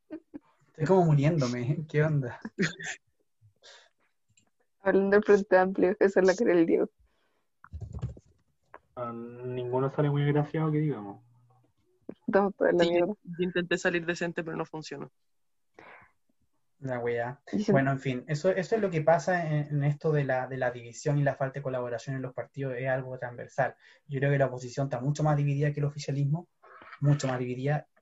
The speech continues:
Speaker 1: y simplemente por un tema ideológico, porque no tiene mínimos comunes tan claros como sí los tiene Chile Vamos, que básicamente es la adhesión a la modernización capitalista y al modelo de desarrollo, que todos compartimos y que no,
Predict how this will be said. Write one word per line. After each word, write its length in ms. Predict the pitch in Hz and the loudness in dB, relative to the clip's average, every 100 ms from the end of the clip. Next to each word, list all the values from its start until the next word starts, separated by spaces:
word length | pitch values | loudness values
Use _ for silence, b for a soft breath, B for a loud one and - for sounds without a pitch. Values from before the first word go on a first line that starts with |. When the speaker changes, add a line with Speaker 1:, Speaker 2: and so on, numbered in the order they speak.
| _ _ _ _ - | _ _ _ _ -14
Speaker 1:
y 80 | 123 | -6
simplemente 600 | 185 185 196 208 196 214 | -4 0 4 4 2 2
por 140 | 175 | 2
un 100 | 156 | 2
tema 180 | 175 180 | 0 0
ideológico, 520 | 156 247 135 - - _ | 0 0 -4 -8 -14 _
porque 260 | - - | -14 -6
no 120 | 139 139 | -4 -2
tiene 180 | 202 226 | -4 -4
mínimos 300 | 202 185 - | -2 -2 -2
comunes 320 | 165 165 151 | -4 -4 -2
tan 140 | 147 | -2
claros 240 | 151 151 156 | 0 0 0
como 200 | 139 131 | -4 -2
sí 100 | 208 | -2
los 100 | 151 | 0
tiene 180 | 143 | -2
Chile 160 | 139 131 | -2 -2
Vamos, 300 | 123 147 151 | -2 -2 -6
que 120 | 151 | -4
básicamente 720 | 143 139 139 131 135 143 156 - _ _ - | -4 -4 -4 -4 -4 -6 -8 -8 _ _ -10
es 220 | 131 _ | -10 _
la 140 | - 123 | 0 0
adhesión 460 | 120 - 175 214 - b b b b b _ - | 0 -2 -2 -2 -6 b b b b b _ 0
a 100 | 139 | 2
la 100 | 135 | 2
modernización 540 | 135 131 135 131 151 | 0 -4 -4 -2 -2
capitalista 560 | 143 135 135 180 - 208 | -2 -2 -4 -4 -6 -4
y 40 | |
al 100 | 190 | -2
modelo 200 | 170 160 | 0 2
de 60 | 151 | 2
desarrollo, 380 | 143 - 135 - - | 0 -4 -6 -12 -14
que 80 | 151 | 0
todos 180 | 165 151 | 0 2
compartimos 500 | 147 147 147 220 202 | 2 2 0 -4 -4
y 20 | |
que 100 | 170 | -4
no, 400 | 165 160 160 | -2 -2 -2